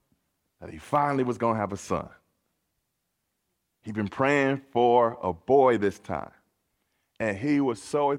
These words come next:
he was like, "Sarge," 'cause he was country, country. Not country. He was country, country. Like, "Sarge is gonna be a boy." He was excited. I was happy for him.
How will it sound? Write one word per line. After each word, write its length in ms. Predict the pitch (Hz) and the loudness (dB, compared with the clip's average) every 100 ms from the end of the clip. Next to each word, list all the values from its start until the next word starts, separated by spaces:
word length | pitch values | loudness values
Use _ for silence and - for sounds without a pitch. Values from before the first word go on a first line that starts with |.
| - | -4
he 100 | - | 2
was 60 | 269 | 6
like, 180 | 214 185 | 6 4
"Sarge," 680 | - 294 349 339 330 240 - | 8 10 12 10 8 4 -10
'cause 100 | 120 | -8
he 80 | |
was 100 | 117 | -8
country, 320 | - 170 139 104 | -6 -6 -6 -8
country. 340 | 92 78 71 _ _ _ _ _ _ _ _ | -12 -12 -18 _ _ _ _ _ _ _ _
Not 220 | 135 165 | -6 -6
country. 520 | - 190 - 104 87 82 _ _ _ _ - | -2 -2 -2 -10 -12 -14 _ _ _ _ -8
He 100 | 156 | -4
was 200 | 107 - | -6 -8
country, 600 | - 170 160 - 131 - _ _ | -4 -4 -4 -4 -6 -6 _ _
country. 520 | - 165 147 - 82 - _ _ _ _ - | -6 -4 -4 -8 -16 -18 _ _ _ _ 0
Like, 240 | 165 349 | 4 4
"Sarge 380 | - 294 339 349 | 4 8 8 8
is 100 | 339 | 6
gonna 240 | 330 349 | 6 6
be 120 | 359 392 | 6 6
a 120 | 415 | 6
boy." 560 | 427 453 453 381 381 - - _ _ _ _ _ _ _ _ _ | 6 8 10 10 8 -2 -20 _ _ _ _ _ _ _ _ _
He 60 | _ - | _ -20
was 240 | - - _ _ _ | -20 -20 _ _ _
excited. 380 | - - - - - _ _ _ _ _ _ _ _ _ _ _ _ _ _ - | -20 -18 -18 -18 -20 _ _ _ _ _ _ _ _ _ _ _ _ _ _ -10
I 80 | |
was 100 | 120 | -8
happy 280 | 139 175 117 | -2 -4 -4
for 280 | - 95 | -10 -12
him. 80 | 73 | -12